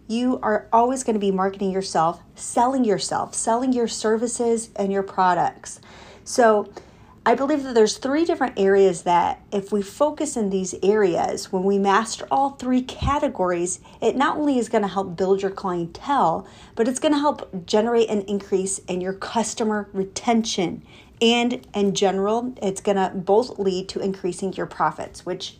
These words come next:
that's what we all want, right? So the three areas that I wanna speak about today is our marketing strategies at the salon, in the community, and online.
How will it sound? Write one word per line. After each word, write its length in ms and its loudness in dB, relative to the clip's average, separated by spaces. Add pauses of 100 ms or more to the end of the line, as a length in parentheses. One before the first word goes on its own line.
(120)
that's 240 2
what 160 0
we 220 0
all 240 4
want, 260 0 (100)
right? 320 -2 (380)
So 300 4
the 180 2
three 320 -2
areas 360 2
that 160 4
I 80 4
wanna 260 2
speak 300 -4
about 260 0
today 400 -4 (340)
is 440 6
our 420 2 (220)
marketing 420 0
strategies 760 0 (140)
at 220 2
the 80 -2
salon, 560 0 (1700)
in 180 4
the 100 2
community, 720 2 (540)
and 320 0
online. 800 -2